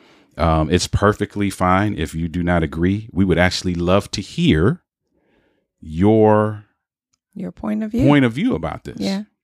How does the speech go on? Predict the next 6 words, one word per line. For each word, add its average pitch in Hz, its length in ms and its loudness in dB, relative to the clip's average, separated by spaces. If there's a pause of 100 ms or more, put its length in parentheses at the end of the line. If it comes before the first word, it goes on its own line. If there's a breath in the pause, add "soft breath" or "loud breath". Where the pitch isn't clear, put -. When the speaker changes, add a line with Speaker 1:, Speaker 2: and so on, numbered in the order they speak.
(140)
Speaker 1:
Because 107 420 2 (280 soft breath)
from 113 280 0
where 127 320 2
we 156 140 2
sit, - 380 -6 (1600)
the, 85 100 -8